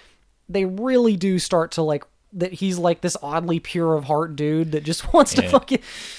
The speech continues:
Speaker 1: just wants to, like, help people or whatever. It kind
Speaker 2: Mm.
Speaker 1: of starts in two and three, but they at least keep the fact that he's a psychopath. They
Speaker 2: Yeah.
Speaker 1: almost even forget that, like, four on.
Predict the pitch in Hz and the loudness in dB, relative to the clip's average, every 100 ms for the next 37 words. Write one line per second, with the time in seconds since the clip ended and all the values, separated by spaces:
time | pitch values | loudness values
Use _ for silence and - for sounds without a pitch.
0 | - - - _ _ - 190 - 190 180 | -20 -20 -20 _ _ -6 -4 2 2 2
1 | - 180 170 170 180 190 - 180 - 175 | 4 4 6 4 4 2 -2 -4 -2 0
2 | 165 160 156 156 - - _ - 247 - | 0 0 -2 -6 -12 -20 _ -4 0 4
3 | 381 415 220 233 208 - 175 226 196 156 | 4 4 0 0 0 0 -2 0 0 0
4 | 202 185 143 151 170 185 160 - - 196 | -2 -2 -2 -2 0 0 -4 -6 -6 -4
5 | - 170 185 - 180 185 170 180 190 185 | -4 0 0 0 -4 -4 -2 -2 -2 -2
6 | 190 196 208 _ _ _ _ _ - 240 | -2 -4 -6 _ _ _ _ _ 4 6
7 | 262 254 247 202 202 170 135 165 170 143 | 6 6 4 -2 -4 -6 -2 -2 -2 -4
8 | 127 123 131 - - 143 123 117 113 123 | -4 -4 -10 -10 -6 -4 -4 -8 -8 -10
9 | 131 | -14